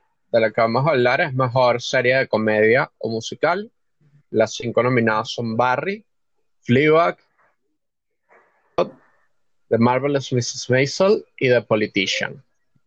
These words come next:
Luis, cuéntanos quién.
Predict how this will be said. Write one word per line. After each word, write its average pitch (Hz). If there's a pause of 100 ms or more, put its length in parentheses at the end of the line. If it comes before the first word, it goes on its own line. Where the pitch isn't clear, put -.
(120)
Luis, 139 (320)
cuéntanos 117
quién. 113